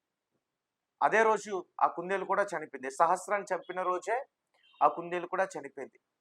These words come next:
పోలీసులు ఆశ్చర్యపోతున్నారు. అసలు సాయి హత్య చేసిన తర్వాత ఒక కుందేళ్ళు కూడా అనారోగ్యంతో ఉందని చెప్పి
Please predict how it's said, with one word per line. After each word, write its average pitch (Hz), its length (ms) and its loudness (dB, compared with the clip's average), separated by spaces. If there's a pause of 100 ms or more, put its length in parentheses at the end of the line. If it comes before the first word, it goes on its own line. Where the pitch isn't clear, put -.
(140)
పోలీసులు 240 680 6 (180)
ఆశ్చర్యపోతున్నారు. 190 840 6 (540)
అసలు 220 340 12 (500)
సాయి 262 520 10 (600)
హత్య 196 260 6
చేసిన 269 420 2
తర్వాత 208 420 10 (600)
ఒక 240 400 12 (340)
కుందేళ్ళు 311 460 2
కూడా 247 440 8 (520)
అనారోగ్యంతో 247 640 8
ఉందని 220 380 2
చెప్పి 185 400 -6